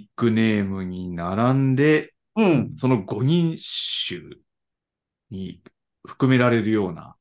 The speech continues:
Speaker 2: そうそう。
Speaker 1: 作家なんですね。
Speaker 2: うん。えっ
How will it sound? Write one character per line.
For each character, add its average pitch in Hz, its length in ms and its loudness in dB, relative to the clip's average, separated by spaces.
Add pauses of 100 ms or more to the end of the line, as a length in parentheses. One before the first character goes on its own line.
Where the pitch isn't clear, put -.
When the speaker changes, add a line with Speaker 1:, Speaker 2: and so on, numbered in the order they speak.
(100)
Speaker 2:
そ 147 200 -2
う - 20 -4
そ - 180 -8
う。 - 20 -6 (100)
Speaker 1:
作 - 460 -14
家 - 140 -10
な 76 120 -14
ん 73 40 -18
で 69 60 -20
す - 140 -16
ね。 151 340 2
Speaker 2:
う 160 60 0
ん。 117 540 -2 (840)
え 185 80 0
っ 185 80 -6